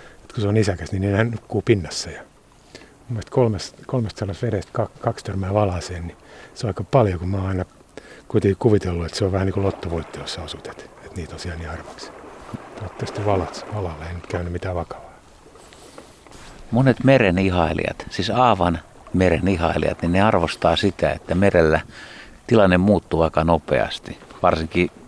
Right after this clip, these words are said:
Speaker 2: sitä voi ihailla, kun sä oot rannalla, niin ei oo tarvitse pelätä, että yhtäkkiä rupeaa tuulemaan, mut värit muuttuu, valot muuttuu, ehkä lämpötilakin muuttuu. Norjan rannikolta on aika yleistä ja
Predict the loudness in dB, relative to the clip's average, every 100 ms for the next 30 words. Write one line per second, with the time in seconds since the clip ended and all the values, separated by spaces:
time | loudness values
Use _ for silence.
0 | -20 -14 -4 2 6 6 6 4 2 0
1 | -2 2 2 4 2 0 -2 -4 -2 -2
2 | -2 0 0 0 4 6 4 2 -2 0
3 | -2 0 -2 -2 -2 -2 -2 -2 -2 2
4 | 2 2 -2 -4 -4 -6 -10 -18 -20 -20
5 | -4 4 6 4 2 2 2 -2 0 2
6 | 4 4 4 2 -2 -4 -6 -10 -4 -2
7 | -2 -4 -18 -18 -18 -20 -20 -20 -20 -20
8 | -20 -18 -10 -6 2 4 6 2 2 0
9 | 0 -2 -2 -4 -8 -4 -2 -2 -6 0
10 | 4 6 4 4 2 0 0 2 2 2
11 | 2 4 6 6 2 0 0 0